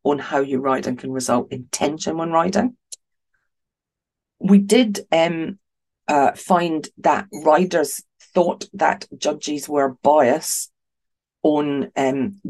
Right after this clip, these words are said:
based on body size and shape, and that their scores would be impacted by that. But I'd just like to add at this point that, that, that is just the rider's perception. We didn't in this paper measure any judge bias.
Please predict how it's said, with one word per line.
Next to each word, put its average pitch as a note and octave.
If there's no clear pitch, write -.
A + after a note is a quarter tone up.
based D#3+
on C#3+
body D3
size C3+
and B2
shape, -
and C3+
that -
their B2
scores C#3
would C#3+
be -
impacted F#3+
by F#3
that. A3
But D3+
I'd F3+
just G3
like D#3
to -
add C#3+
at -
this C#3+
point -
that, F#2
that, -
that F3
is C3+
just -
the D3
rider's C#3
perception. -
We B2+
didn't F#3
in D#3+
this -
paper C3+
measure D3
any C3
judge C3+
bias. A#2+